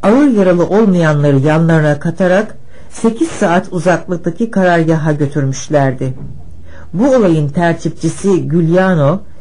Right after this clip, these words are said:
silahlarına el koyduktan sonra uzun bir soruşturma yapmış, elindeki esirin vali olduğunu öğrenince bir pazarlık peşinde olmalı ki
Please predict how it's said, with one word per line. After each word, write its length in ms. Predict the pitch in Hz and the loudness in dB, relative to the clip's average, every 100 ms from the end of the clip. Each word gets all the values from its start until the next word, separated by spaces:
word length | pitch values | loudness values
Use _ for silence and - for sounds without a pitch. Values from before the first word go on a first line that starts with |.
| - | -12
silahlarına 640 | - 196 220 220 220 220 | -2 0 2 2 2 0
el 340 | 208 220 269 | 0 2 0
koyduktan 580 | 254 175 151 147 - 170 | 2 0 0 -2 0 0
sonra 520 | 170 185 190 202 262 - - - - - | 0 0 2 2 0 -4 -14 -14 -14 -8
uzun 340 | - 214 294 214 | -2 0 0 2
bir 140 | 180 | 0
soruşturma 640 | 160 165 160 143 156 151 | 0 -2 -2 -2 -4 0
yapmış, 680 | 156 160 160 196 247 - - - - - - - | 2 0 0 -4 -4 -6 -12 -14 -14 -14 -10 0
elindeki 520 | 196 233 240 262 311 | 2 4 2 0 -2
esirin 680 | 180 170 196 180 160 143 | -2 -4 0 0 2 0
vali 320 | 131 151 165 262 | 0 2 2 2
olduğunu 460 | 233 147 147 143 | 2 2 0 0
öğrenince 760 | 139 147 151 156 196 208 254 294 - - - - | 2 2 2 2 0 2 0 -2 -6 -14 -12 0
bir 200 | 233 233 | 0 2
pazarlık 580 | 220 202 220 208 214 - | 0 2 2 2 0 -2
peşinde 380 | 160 156 147 | -2 -2 0
olmalı 460 | 151 151 160 156 208 | 0 2 2 0 0
ki 320 | - 254 294 | -2 0 0